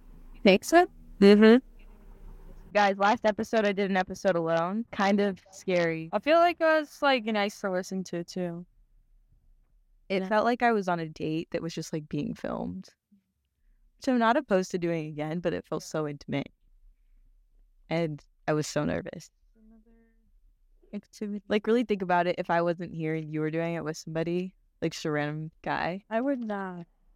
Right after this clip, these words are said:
Speaker 1: <laughs> Leo would not participate in that. He could just have the podcast. But, um, we were talking about your bike chain snapping. Yeah, her chain snapped.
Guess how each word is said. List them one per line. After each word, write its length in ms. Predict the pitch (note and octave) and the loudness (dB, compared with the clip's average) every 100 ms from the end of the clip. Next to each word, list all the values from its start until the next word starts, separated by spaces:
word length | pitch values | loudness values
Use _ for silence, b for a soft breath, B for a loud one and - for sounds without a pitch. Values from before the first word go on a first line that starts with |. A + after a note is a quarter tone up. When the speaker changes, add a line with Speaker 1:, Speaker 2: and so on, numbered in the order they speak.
| _ _ - | _ _ -10
Speaker 1:
<laughs> 840 | - - _ _ _ D#4+ E4+ - | -10 -12 _ _ _ -8 -8 -2
Leo 340 | C#4+ A#3 G#3+ | 2 4 4
would 100 | G#3+ | 2
not 240 | G#3+ F3 D#3+ | 2 0 0
participate 480 | F3+ D#3+ - D3 B2 | -4 -6 -8 -6 -4
in 100 | D3 | -4
that. 200 | D3 G3+ | -4 -6
He 60 | |
could 140 | D#3 D3 | -8 -10
just 220 | D#3 - | -12 -8
have 160 | D#3 | -6
the 80 | D#3 | -6
podcast. 480 | - - - - A3+ _ _ _ _ _ _ _ _ _ _ _ - | -8 -8 -6 -6 -8 _ _ _ _ _ _ _ _ _ _ _ 0
But, 220 | F3+ F#3 | 4 4
um, 400 | F3+ E3+ E3+ E3+ - - _ _ _ _ _ _ _ _ B B B B - - | 2 -2 -6 -10 -14 -20 _ _ _ _ _ _ _ _ B B B B -20 -18
we 80 | F#3+ | -4
were 80 | G3+ | 0
talking 140 | G#3+ | 0
about 140 | G#3 F#3 | 0 0
your 120 | E3 | -2
bike 340 | D3 D#3 C#3 - | -2 0 0 -2
chain 240 | - B2+ | -8 -8
snapping. 520 | - D3 - F3+ - | -6 -6 -6 -6 -4
Yeah, 160 | E3 D3+ | -4 -2
her 100 | E3+ | -4
chain 320 | - G#3 G3+ | -2 -2 -2
snapped. 440 | - F#3+ F#3 F#3 | -2 0 0 -2